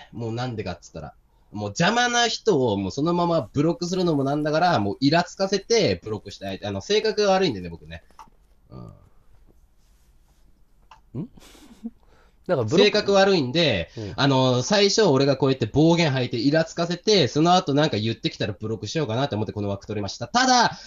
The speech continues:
Speaker 2: 閲覧がもうめちゃくちゃ来たんで、もうなんかもう、なんだろう、もう切りなくてブロックできません、こんなに湧いたら。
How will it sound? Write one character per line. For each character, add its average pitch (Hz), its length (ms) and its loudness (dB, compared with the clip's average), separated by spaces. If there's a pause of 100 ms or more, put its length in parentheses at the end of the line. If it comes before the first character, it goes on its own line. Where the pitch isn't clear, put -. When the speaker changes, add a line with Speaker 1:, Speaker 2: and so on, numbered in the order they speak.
(140)
Speaker 2:
閲 - 220 0
覧 208 180 4
が 190 80 2
も 151 100 2
う 131 40 2
め 143 160 2
ち 220 60 2
ゃ 214 60 2
く - 60 -8
ち - 80 -6
ゃ 220 60 -2
来 - 100 -12
た 165 100 -4
ん 131 60 -4
で、 113 80 -6
も 110 140 -6
う - 20 -6
な 120 120 -4
ん 107 40 -10
か 110 120 -4
も 107 420 -4
う、 107 40 -4
な 180 300 6
ん 254 80 8
だ 147 120 6
ろ 117 180 2
う、 110 40 0
も 127 180 2
う - 40 -6
切 - 200 0
り 254 100 4
な 233 120 4
く - 60 -10
て - 120 -2
ブ - 140 2
ロ 202 100 6
ッ - 20 -18
ク - 120 -10
で 139 180 -6
き 233 120 -2
ま 240 140 4
せ 214 200 4
ん、 135 60 0
こ 117 140 -6
ん 117 80 -4
な 110 80 -6
に 113 100 -4
湧 110 160 -2
い 104 60 -6
た 95 140 -8
ら。 78 180 -10